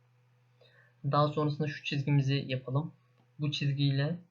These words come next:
şu dairemizin merkezinden aşağıya doğru altmış milimetre indiğimizde bu çizgimizi oluşturmuşuz. Line'ı tıklıyorum. Dairemizin merkezinden aşağıya doğru altmış milimetre iniyorum. Sol tarafa doğru çizgi çekiyorum. Dairemin uzunluğu yetmiş altı milimetreymiş.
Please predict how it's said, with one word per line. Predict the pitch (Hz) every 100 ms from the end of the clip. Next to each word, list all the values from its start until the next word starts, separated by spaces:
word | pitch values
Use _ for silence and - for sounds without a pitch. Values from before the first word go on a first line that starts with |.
| _
şu | - 160 147
dairemizin | 147 147 160 151
merkezinden | 143 139 143 139 147 156
aşağıya | 147 143 143 143
doğru | 139 139
altmış | 135 - 143
milimetre | 143 139 139
indiğimizde | 143 143 139 131 143
bu | 143
çizgimizi | 139 135 139 139
oluşturmuşuz. | 131 127 120 127 - _ _ _ _ _ _ _
Line'ı | 135 131 135
tıklıyorum. | 143 - 143 143 143
Dairemizin | 139 135 135 139 139
merkezinden | 131 131 131 135 135
aşağıya | 131 135 131 131
doğru | 135 135
altmış | 123 - -
milimetre | 139 135 139 135
iniyorum. | 139 139 143 143 - _ _
Sol | _ 135 131
tarafa | 139 139
doğru | 135 135
çizgi | 131 139 143
çekiyorum. | - - 143 139
Dairemin | 135 127 135 139
uzunluğu | 135 135 131
yetmiş | 127 127 - 131
altı | 131 147
milimetreymiş. | 147 147 143 139 143 -